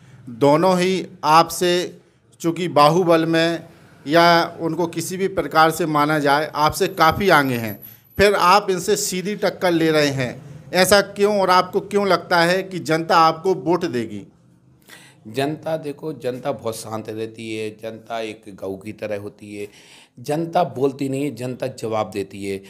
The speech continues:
Speaker 2: उसका जवाब होगा उसके बैलेट पेपर पे, चुन-, मशीन में जब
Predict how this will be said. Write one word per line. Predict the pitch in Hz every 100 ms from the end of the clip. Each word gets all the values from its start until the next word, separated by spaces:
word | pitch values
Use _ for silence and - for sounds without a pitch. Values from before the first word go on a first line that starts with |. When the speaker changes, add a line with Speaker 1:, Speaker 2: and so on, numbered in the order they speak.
| _ -
Speaker 2:
उसका | 147 175
जवाब | 120 135 135 139
होगा | 123 139
उसके | 143 - 123
बैलेट | 104 117 123 117
पेपर | 117 113 113
पे, | 107 113
चुन-, | 110 120 117
मशीन | 113 123
में | 135 131
जब | 123